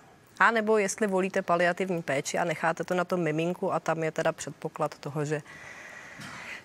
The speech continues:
toto miminko nezvládne i tedy nezachraňovat. Budete seznámena se všemi klady a zápory vašeho rozhodnutí a dozvíte se, jaký jsou statistiky a statistiky jsou skutečně, skutečně jako krásné. Apolinář se tomu věnuje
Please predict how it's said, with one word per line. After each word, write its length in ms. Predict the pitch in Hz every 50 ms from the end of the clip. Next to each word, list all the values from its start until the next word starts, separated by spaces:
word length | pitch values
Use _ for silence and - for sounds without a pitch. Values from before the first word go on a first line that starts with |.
| - 127 -
toto 180 | 170 - -
miminko 400 | 170 160 156 147 143 143 143 156
nezvládne 540 | 147 139 131 131 127 135 135 135 131 131 131
i 140 | 139 147 147
tedy 200 | - 147 139 135
nezachraňovat. 720 | 127 123 - 131 123 - - 131 127 127 120 113 120 120 - - - - - - - - - - - -
Budete 260 | 160 151 147 - 160
seznámena 640 | 147 - 156 147 156 156 151 151 151 156 156 151 151
se 160 | 147 - - 143
všemi 520 | - - - 165 156 156 147 135 127 127 127 - - 151 143 -
klady 320 | - 165 160 160 165 170
a 120 | 147 160 160
zápory 420 | 165 151 151 147 - 180 175 175
vašeho 400 | 165 165 160 - - 175 165 151
rozhodnutí 1000 | 143 160 175 190 214 226 226 247 240 240 - - 240 233 226 226 226 226 226 220 214 - - - - - - - - - - -
a 400 | 180 175 170 165 160 156 160 156 151 156 165 160 - - - - - - - -
dozvíte 440 | 165 151 151 156 156 160 - 165 160
se, 140 | - -
jaký 220 | 170 170 - - 170
jsou 140 | - 202 202
statistiky 580 | - - 143 - 165 160 - - 175 - 175
a 40 | 180
statistiky 540 | 180 - 160 - - 151 - - 151 - 160
jsou 160 | - - 165
skutečně, 680 | - - - 143 - 143 139 - - 170 156 156 151 165
skutečně 540 | 180 - - 143 135 - 151 - - - 160
jako 220 | 147 151 - - 156
krásné. 460 | - 165 139 139 147 - - - 151
Apolinář 480 | 147 156 - - 156 151 147 147 147 -
se 140 | - - 160
tomu 240 | - 160 160 160
věnuje 480 | 156 156 151 147 151 156 156 160 151 -